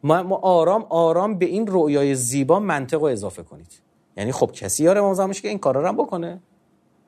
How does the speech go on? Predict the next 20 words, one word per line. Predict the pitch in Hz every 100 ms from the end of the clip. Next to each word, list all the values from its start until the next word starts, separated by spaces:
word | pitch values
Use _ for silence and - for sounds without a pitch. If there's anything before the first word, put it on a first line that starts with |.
| _ _ _
من | 147
یه |
روز | 151
داشتم | 151 160
بر | 147
بچه | 127 120 -
خودم | 147 143 143 - _ _ _ _ _ -
قصه | 117 - 147 147
حضرت | 123 120
سلیمان | 113 120 110 131
تعریف | 196 165 147
می‌کردم | 143 131 127 131 - - - - _ - - -
<laughs> | _ _ _ _ _ - - - _
که | - 110 110
با | 120
مورچه | 127 120 - 120
حرف | 120 117 110
زد | - 110 110
و | 107 104 101 - _ _ _ _
مورچه، | 120 110 - 107 107